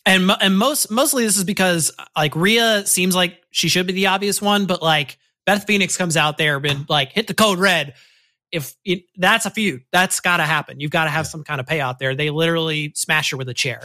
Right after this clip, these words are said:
Speaker 1: So
Speaker 2: <laughs>
Speaker 1: I think, like, that doesn't, that doesn't need a title. And so I think, I don't think Rhea is necessarily as obvious as, as a lot of people are making it. That said, if she did win it, I'd be quite happy for her. So, um, and then for surprise entrances,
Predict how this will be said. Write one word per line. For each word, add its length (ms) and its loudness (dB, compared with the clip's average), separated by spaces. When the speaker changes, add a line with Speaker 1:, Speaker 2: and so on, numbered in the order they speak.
Speaker 1:
So 600 2
Speaker 2:
<laughs> 320 -20
Speaker 1:
I 100 2
think, 280 0
like, 340 0
that 200 -2
doesn't, 360 -2
that 120 0
doesn't 360 -4
need 220 -4
a 60 2
title. 480 -2
And 120 -6
so 300 0
I 140 -4
think, 340 -6
I 80 4
don't 140 4
think 160 -6
Rhea 400 -2
is 240 -4
necessarily 640 -2
as 200 -4
obvious 440 -2
as, 340 -4
as 220 -6
a 40 -12
lot 160 0
of 80 -6
people 220 -6
are 80 -4
making 280 0
it. 120 -2
That 180 0
said, 220 2
if 60 -4
she 100 -4
did 160 0
win 160 2
it, 120 0
I'd 120 -2
be 100 -2
quite 220 -2
happy 260 -8
for 220 -10
her. 100 -8
So, 320 -2
um, 400 0
and 120 4
then 80 2
for 100 -2
surprise 460 2
entrances, 760 -2